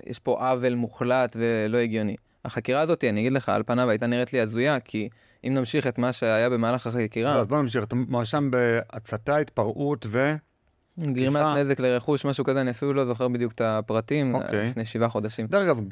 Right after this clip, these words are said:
Speaker 2: הצתה, שוב, אם, אם היא אמרה לך מי נפגע או מי לא נפגע, הצתה כשלעצמה, אני לא יודע אם היא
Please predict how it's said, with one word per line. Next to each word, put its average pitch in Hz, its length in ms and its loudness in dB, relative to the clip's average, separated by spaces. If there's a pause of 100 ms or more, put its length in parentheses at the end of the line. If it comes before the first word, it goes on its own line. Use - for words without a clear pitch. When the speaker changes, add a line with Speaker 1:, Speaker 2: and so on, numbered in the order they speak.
(680)
Speaker 2:
הצתה, 165 800 0 (100)
שוב, 117 240 -2
אם, 110 200 0 (1120)
אם 139 80 2
היא 139 80 4
אמרה 113 220 2
לך 151 200 -2
מי 117 120 2
נפגע 110 300 -2
או 120 100 2
מי 110 100 -2
לא 139 100 2
נפגע, 117 440 0
הצתה 110 380 -4
כשלעצמה, 135 400 -2
אני 135 60 2
לא 156 60 2
יודע 165 160 2
אם 120 100 0
היא 101 600 -2